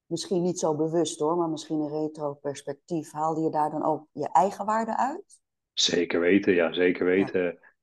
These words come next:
Speaker 1: Ja.
Speaker 2: Eh, op een gegeven moment, eh, op één bepaald punt in mijn leven sprak ik zeven talen.
Speaker 1: Wauw,
Speaker 2: En,
Speaker 1: ja.
Speaker 2: eh,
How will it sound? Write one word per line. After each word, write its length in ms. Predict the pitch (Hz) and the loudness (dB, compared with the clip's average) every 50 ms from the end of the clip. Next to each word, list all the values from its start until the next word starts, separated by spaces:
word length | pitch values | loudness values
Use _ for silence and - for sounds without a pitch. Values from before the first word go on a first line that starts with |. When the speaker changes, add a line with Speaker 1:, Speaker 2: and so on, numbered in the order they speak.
| _ | _
Speaker 1:
Ja. 160 | - 156 - | -14 -12 -10
Speaker 2:
Eh, 400 | - 98 90 87 87 87 87 90 - - _ _ _ _ | -8 -4 -2 0 0 0 0 -2 -4 -8 _ _ _ _
op 120 | - - 98 | -10 -8 -4
een 60 | - | 2
gegeven 280 | - 107 107 101 - 101 | 6 6 6 6 6 2
moment, 200 | 95 90 - - | 0 0 0 2
eh, 440 | 101 95 98 107 104 - 113 123 131 139 | 4 4 4 2 0 -2 -2 0 0 0
op 140 | - 151 - | 0 0 4
één 200 | 170 147 139 139 | 6 6 8 8
bepaald 440 | 135 131 131 139 131 127 120 - - | 6 4 4 6 4 4 4 2 2
punt 240 | - 135 127 123 - | 4 4 4 2 0
in 60 | 120 | -2
mijn 120 | 120 113 | 0 2
leven 260 | 117 123 123 113 - - | 2 4 2 2 0 -2
sprak 300 | - - - 117 - - | -10 -6 -6 -6 -6 -8
ik 140 | 110 - | -12 -12
zeven 400 | - - 120 123 131 131 - - | -4 2 4 6 6 6 4 0
talen. 480 | - - 107 107 117 123 135 147 160 160 _ _ _ _ _ _ _ _ _ _ _ _ _ _ _ _ _ _ | -2 0 2 2 4 2 2 0 -2 -4 _ _ _ _ _ _ _ _ _ _ _ _ _ _ _ _ _ _
Speaker 1:
Wauw, 180 | _ - 139 139 | _ -12 -10 -8
Speaker 2:
En, 180 | 113 107 107 110 | -6 -4 -4 -4
Speaker 1:
ja. 380 | 107 104 104 101 104 101 98 107 | -4 -2 -2 -2 -2 -2 -4 -4
Speaker 2:
eh, 80 | - | -6